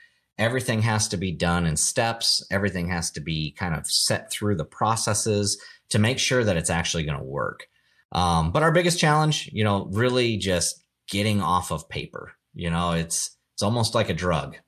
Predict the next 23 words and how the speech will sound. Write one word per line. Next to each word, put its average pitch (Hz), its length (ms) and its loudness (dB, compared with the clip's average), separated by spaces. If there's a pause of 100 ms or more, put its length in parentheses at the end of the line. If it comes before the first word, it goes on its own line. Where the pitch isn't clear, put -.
You 90 160 -4
know, 92 160 2
it's 85 180 0
real 110 220 4
easy 113 280 2
to 78 60 0
print 123 320 -2
it 117 80 2
out, 117 440 2 (340)
real 110 220 4
easy 110 320 2
to 87 100 -2
just 101 180 2
have 113 240 0
my, 90 220 2
my 87 160 0
to-do 113 360 0
list 123 260 2
sitting 127 200 0
right 113 220 2
there. 113 420 2 (440)
But, 90 400 0
uh, 82 440 2